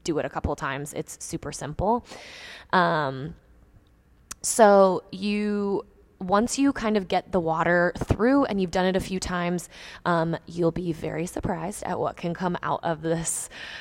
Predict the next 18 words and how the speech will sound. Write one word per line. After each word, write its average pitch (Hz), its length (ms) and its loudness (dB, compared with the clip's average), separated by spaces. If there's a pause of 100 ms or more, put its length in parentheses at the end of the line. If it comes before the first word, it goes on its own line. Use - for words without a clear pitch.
what - 280 2
comes 202 300 2
out - 240 0
from 214 180 2
in 220 240 0
there. 240 300 2 (300)
But 208 100 6
it's - 160 0
so, 185 460 4
so 175 680 4
good 170 460 4
to 185 140 2
do. 180 560 0 (320)
Um, 208 320 2
Ayurveda 392 520 2
does 220 320 2
kind 208 320 0
of 196 280 2